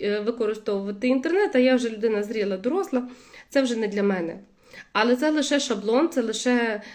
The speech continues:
обмеження, воно нічого не має спільного з реальним, дійсним дорослим життям.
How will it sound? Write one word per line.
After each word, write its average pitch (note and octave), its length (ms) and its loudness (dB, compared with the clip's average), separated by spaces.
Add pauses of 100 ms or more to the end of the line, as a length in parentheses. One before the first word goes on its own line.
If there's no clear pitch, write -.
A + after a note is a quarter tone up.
(200)
обмеження, G#3+ 760 0
воно B3+ 280 6
нічого A#3+ 680 2
не G#3+ 140 -2
має G3+ 240 0
спільного C#4+ 460 2
з G3 100 -4
реальним, A3 460 2
дійсним G#3+ 460 -4
дорослим F#3+ 540 -6
життям. G3+ 440 -8